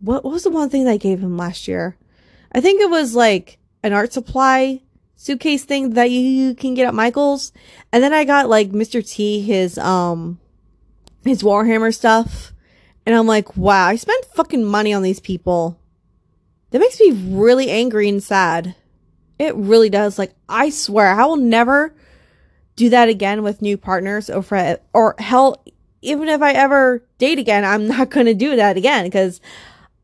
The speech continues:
I spent money on these people and I'm really fucking mad, you know? Anyways,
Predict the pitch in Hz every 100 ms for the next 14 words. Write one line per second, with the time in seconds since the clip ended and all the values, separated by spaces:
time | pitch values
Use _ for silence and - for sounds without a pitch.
0 | _ 262 330 - 359 - 240 349 466 285
1 | 254 - 285 370 262 185 180 - _ _
2 | 233 359 381 208 254 349 339 - 233 -
3 | 247 233 - 214 190 180 202 _ - 202
4 | 214 233 392 523 - _ _ _ _ _
5 | _ _ _ 254 247 196 185 175 180